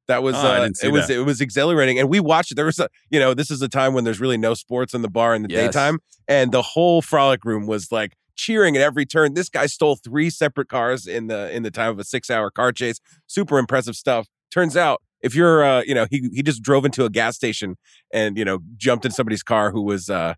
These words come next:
Speaker 1: who was, uh, gassing up their car. So that seems like the most
Speaker 2: That's
Speaker 1: easy way to steal
Speaker 2: smart.
Speaker 1: a car when you got no time. But this guy did it, uh, had three, uh,
Speaker 3: Very Grand Theft Auto.
Speaker 1: we were all watching it like it was a championship game. It was, uh, it was super exhilarating. The whole bar was screaming when I got there, and I was like, "What's going on?" And they were like, "Look." So,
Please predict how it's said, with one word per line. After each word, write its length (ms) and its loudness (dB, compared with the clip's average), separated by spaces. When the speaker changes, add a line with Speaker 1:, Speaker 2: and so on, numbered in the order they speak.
Speaker 1:
who 80 0
was, 360 -6
uh, 160 -2
gassing 360 -2
up 120 -6
their 100 -4
car. 220 -2
So 140 -10
that 100 -2
seems 180 -2
like 140 -2
the 60 -4
most 280 -2
Speaker 2:
That's 180 -6
Speaker 1:
easy 220 0
way 160 0
to 60 -4
steal 220 -2
Speaker 2:
smart. 180 4
Speaker 1:
a 40 2
car 140 -4
when 120 -2
you 60 0
got 160 -2
no 140 -4
time. 360 -6
But 160 -2
this 140 -2
guy 220 2
did 200 -2
it, 120 -2
uh, 140 -2
had 240 -4
three, 380 -2
uh, 240 0
Speaker 3:
Very 280 4
Grand 340 -2
Theft 220 0
Auto. 320 2
Speaker 1:
we 120 6
were 140 6
all 180 4
watching 300 2
it 40 -4
like 140 2
it 40 -2
was 120 -4
a 40 -8
championship 560 -2
game. 320 -2
It 140 -4
was, 260 -6
uh, 200 -2
it 60 -4
was 180 -6
super 280 0
exhilarating. 540 -2
The 80 -4
whole 140 -2
bar 220 -2
was 140 -6
screaming 600 -2
when 120 -4
I 80 -2
got 240 -2
there, 180 0
and 60 -2
I 20 -2
was 80 -6
like, 100 -2
"What's 140 0
going 240 4
on?" 220 4
And 100 0
they 60 2
were 80 2
like, 180 2
"Look." 320 -4
So, 320 -2